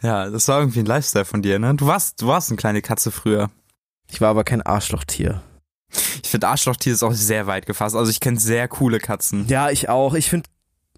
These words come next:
Speaker 2: ah, ist, haben wir die Frage schon mal erläutert? Was bist du? Bist du eher Katze oder eher Hund?
Speaker 1: Wir haben das, ich hab das neulich beantwortet in einer, ähm, Wild und fremd Fragefolge.
Speaker 2: Ach ja, stimmt,
Speaker 1: Da wurde
Speaker 2: stimmt.
Speaker 1: gefragt, Hund oder Katze. Und ich hab bislang mehr mit Hunden zu tun gehabt, deswegen
Speaker 2: Mhm.
Speaker 1: bin ich eher so ein Hundetyp, aber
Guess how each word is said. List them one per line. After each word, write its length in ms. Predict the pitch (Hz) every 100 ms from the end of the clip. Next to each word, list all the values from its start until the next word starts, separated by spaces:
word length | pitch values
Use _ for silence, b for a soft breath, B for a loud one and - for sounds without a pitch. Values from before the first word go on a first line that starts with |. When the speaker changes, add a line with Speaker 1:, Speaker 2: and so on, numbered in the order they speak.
| _ _ _ _ -
Speaker 2:
ah, 300 | - - - -
ist, 220 | - 143
haben 100 | 175
wir 80 | 254
die 120 | 226
Frage 260 | - 185 180
schon 160 | 170
mal 60 | 139
erläutert? 480 | 113 113 117 - 139
Was 140 | 156
bist 260 | 233 - -
du? 80 | 95
Bist 200 | 120 -
du 40 |
eher 200 | 98 110
Katze 340 | - 113 - 190
oder 140 | -
eher 160 | - 123
Hund? 260 | 107 110
Speaker 1:
Wir 100 | 123
haben 160 | 156 147
das, 240 | 120 -
ich 160 | - -
hab 120 | 156
das 160 | 117 120
neulich 260 | 135 139
beantwortet 600 | - 104 113 117 127 123 -
in 160 | 110
einer, 560 | 107 107 101 107 104 101
ähm, 160 | 101 - _ - - -
Wild 560 | - - 131 123 214
und 100 | 175
fremd 240 | - 175 175
Fragefolge. 560 | - 233 202 - - -
Speaker 2:
Ach 40 |
ja, 60 | 104
stimmt, 140 | 180
Speaker 1:
Da 100 | 120
wurde 120 | 127
Speaker 2:
stimmt. 140 | 135 160
Speaker 1:
gefragt, 240 | 135 131
Hund 120 | 147
oder 180 | 135 110
Katze. 480 | - 143 - 120 135 B B B B
Und 180 | - 117
ich 80 | 127
hab 140 | 123
bislang 300 | 110 - 120
mehr 100 | 117
mit 160 | 120 -
Hunden 220 | 139 117
zu 120 | 104 110
tun 200 | - 107
gehabt, 280 | 107 -
deswegen 220 | 123 120 117
Speaker 2:
Mhm. 40 |
Speaker 1:
bin 80 | 107
ich 100 | -
eher 120 | 113
so 80 | 107
ein 60 | 110
Hundetyp, 440 | 139 113 127 127
aber 340 | 110 110 107